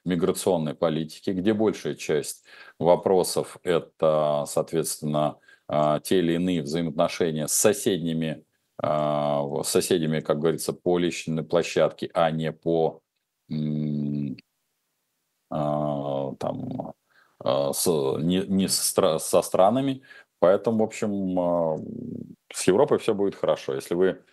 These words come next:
а, как-то не будете смотреть, не, не читайте советских газет перед, э, с-, сном,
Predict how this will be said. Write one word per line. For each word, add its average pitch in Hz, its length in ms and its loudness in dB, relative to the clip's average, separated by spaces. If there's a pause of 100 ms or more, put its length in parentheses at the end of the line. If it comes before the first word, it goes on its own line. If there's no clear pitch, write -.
(340)
а, 78 260 0
как-то 76 520 0 (1000)
не 95 160 -2
будете 104 300 0
смотреть, 98 460 0
не, 101 140 -2
не 120 120 -2
читайте 147 320 -2
советских 117 420 0
газет 98 380 -2
перед, 73 400 -8
э, 78 400 2
с-, 73 800 0
сном, 73 400 0